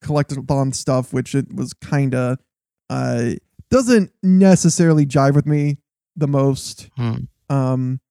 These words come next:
Speaker 1: 'cause I tend to like my platformers fast. Uh, but that's besides the point.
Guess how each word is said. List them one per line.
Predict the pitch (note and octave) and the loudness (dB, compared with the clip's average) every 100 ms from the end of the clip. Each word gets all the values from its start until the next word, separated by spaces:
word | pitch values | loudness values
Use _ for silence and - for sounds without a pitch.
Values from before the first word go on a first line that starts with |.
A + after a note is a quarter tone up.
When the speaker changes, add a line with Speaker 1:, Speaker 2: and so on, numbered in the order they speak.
| _ _ _ _ _ | _ _ _ _ _
Speaker 1:
'cause | D#3+ | -2
I | D3 | 2
tend | F#3 D3+ | 4 4
to | |
like | D3 C#3 | 2 0
my | C#3+ | 0
platformers | D3 C3+ C#3 B2+ | 0 0 -2 -6
fast. | - C3+ C3 - - _ _ _ _ _ - _ - | -4 -4 -4 -8 -18 _ _ _ _ _ -20 _ -6
Uh, | C3 B2+ A#2 | -2 -2 -2
but | C3 D3 C#3 C#3+ _ _ _ _ _ _ _ _ _ _ - | 0 0 2 -2 _ _ _ _ _ _ _ _ _ _ -2
that's | E3 | 0
besides | - E3+ D#3+ D3+ | 2 4 4 4
the | |
point. | C3+ C#3 | 0 -4